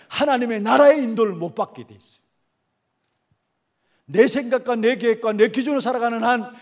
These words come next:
결국은 우리는 어떻게 하느냐? 세상 온갖 염려들 내가 다 안고 살아가야 되고요. 왜냐? 내가 기준이니까. 그런데 여러분이 완전합니까? 여러분 모든 거 할 수 있습니까? 근데 많은 사람은 내가 기준하고 내가 표준하고 내가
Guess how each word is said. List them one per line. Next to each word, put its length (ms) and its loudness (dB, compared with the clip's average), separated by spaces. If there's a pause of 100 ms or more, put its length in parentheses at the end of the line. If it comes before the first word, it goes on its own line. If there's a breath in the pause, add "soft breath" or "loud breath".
(140 loud breath)
결국은 460 2
우리는 260 -4
어떻게 320 -4
하느냐? 320 -4
세상 540 -4
온갖 420 2
염려들 480 0 (200 loud breath)
내가 220 2
다 240 2
안고 240 -2
살아가야 440 2
되고요. 320 -2
왜냐? 360 0 (220 loud breath)
내가 300 4
기준이니까. 720 -8 (1000)
그런데 220 -4
여러분이 240 -2
완전합니까? 880 -6 (1040)
여러분 200 -2
모든 280 -2
거 60 -8
할 160 -2
수 100 -10
있습니까? 640 -12 (1600)
근데 220 -4
많은 260 0
사람은 360 2
내가 240 2
기준하고 420 -2
내가 280 2
표준하고 480 -2
내가 360 0